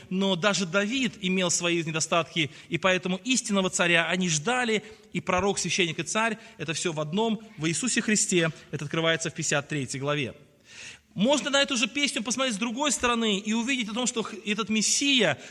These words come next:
который здесь представлен, которого ожидает народ Божий, или которого мы уже п-, имеем, потому что мы живём позже, он здесь представлен как предсуществующий из вечности, как уничижённый в земной жизни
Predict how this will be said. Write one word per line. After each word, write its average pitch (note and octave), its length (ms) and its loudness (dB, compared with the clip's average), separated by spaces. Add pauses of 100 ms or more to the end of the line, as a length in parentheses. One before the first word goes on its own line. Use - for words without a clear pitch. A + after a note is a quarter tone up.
(100)
который G#3 280 2
здесь F#3+ 440 0 (220)
представлен, A3+ 760 2
которого F#3+ 340 2
ожидает F#3+ 500 2
народ F3 260 -2
Божий, F#3+ 540 2 (280)
или F3+ 160 -2
которого F#3+ 300 0
мы G3 120 4
уже F#3+ 260 2
п-, G#3 120 -10 (200)
имеем, F#3 380 2 (200)
потому D#3 180 -6
что E3 120 -4
мы D#3 60 -4
живём D#3 180 -4
позже, G#3 420 4 (360)
он A#3 180 2
здесь A3+ 180 0
представлен A3 540 0
как A#3 280 -2
предсуществующий B3+ 1200 2
из F#3+ 140 0
вечности, F3 920 0 (720)
как G#3 420 4 (100)
уничижённый A#3 1300 2 (140)
в C#3 100 -10
земной A3+ 540 0
жизни D3+ 600 0